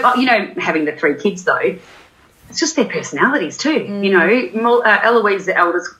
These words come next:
Speaker 1: snuggly, still will give me a hug at fifteen. Molly was just like that all
Speaker 2: Yeah.
Speaker 1: the time, you know. Izzy's in between. So, you know, having the three girls, they're all different personalities. It's just,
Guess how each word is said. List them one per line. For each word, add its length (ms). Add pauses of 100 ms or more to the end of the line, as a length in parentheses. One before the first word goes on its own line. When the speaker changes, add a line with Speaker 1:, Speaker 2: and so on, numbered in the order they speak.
(140)
Speaker 1:
snuggly, 600
still 320
will 200
give 200
me 120
a 40
hug 260
at 140
fifteen. 600
Molly 500
was 160
just 160
like 180
that 720
all 60
Speaker 2:
Yeah. 160
Speaker 1:
the 60
time, 320
you 80
know. 260 (240)
Izzy's 320
in 100
between. 460
So, 160
you 580
know, 60
having 240
the 60
three 240
girls, 320
they're 100
all 120
different 260
personalities. 720
It's 180
just, 440